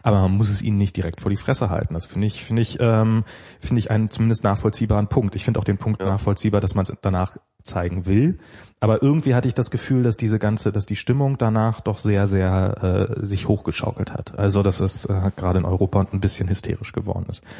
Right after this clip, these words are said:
Speaker 1: Vielleicht auch
Speaker 2: Ja,
Speaker 1: nachvollziehbar.
Speaker 2: das hatte ich auch. Das hatte ich auch. Und das war dann halt, aber, aber da wollte ich dann halt, das ist dann auch schwierig, wenn du dann, wenn du dann halt versuchst, das, äh, irgendwie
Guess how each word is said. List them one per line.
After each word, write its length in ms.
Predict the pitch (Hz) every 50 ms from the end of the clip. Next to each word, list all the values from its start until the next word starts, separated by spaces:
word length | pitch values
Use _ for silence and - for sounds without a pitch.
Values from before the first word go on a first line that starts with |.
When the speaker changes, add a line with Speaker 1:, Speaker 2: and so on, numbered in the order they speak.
| - - - -
Speaker 1:
Vielleicht 260 | - 110 104 95 -
auch 40 | -
Speaker 2:
Ja, 80 | 87 90
Speaker 1:
nachvollziehbar. 420 | 92 - - 90 - - - 90
Speaker 2:
das 80 | 90 92
hatte 80 | - -
ich 20 |
auch. 140 | - 82 82 - - - _ _ _ _ _ -
Das 120 | - -
hatte 140 | 90 85 -
ich 160 | 87 82 -
auch. 220 | - 85 82 80 - - - - - - - - - - - -
Und 220 | - - 98 95
das 160 | 104 92 -
war 80 | - 98
dann 200 | 107 110 110 101
halt, 140 | 110 104 -
aber, 260 | - 98 87 107 101 101 101 -
aber 140 | 87 92
da 140 | 101 104 90 101
wollte 200 | 107 120 120 135
ich 40 | -
dann 140 | 135 117 104
halt, 260 | 110 107 110 - - -
das 160 | - 92 92
ist 160 | 101 - -
dann 80 | 107 95
auch 100 | 95 92
schwierig, 380 | - - 117 120 120 113 -
wenn 80 | 101 95
du 80 | 92
dann, 180 | 90 90 90 87 - - - - - - - - - - _ _ - - 57 - _ _ _ _ _ - - - - - - - - -
wenn 100 | - 104
du 80 | 104
dann 180 | 95 98 98 98
halt 140 | 104 95 -
versuchst, 380 | - 98 90 101 101 - -
das, 240 | 101 85 - - -
äh, 40 | -
irgendwie 880 | 85 92 90 92 - - - 76 80 101 98 - 101 92 90 92 95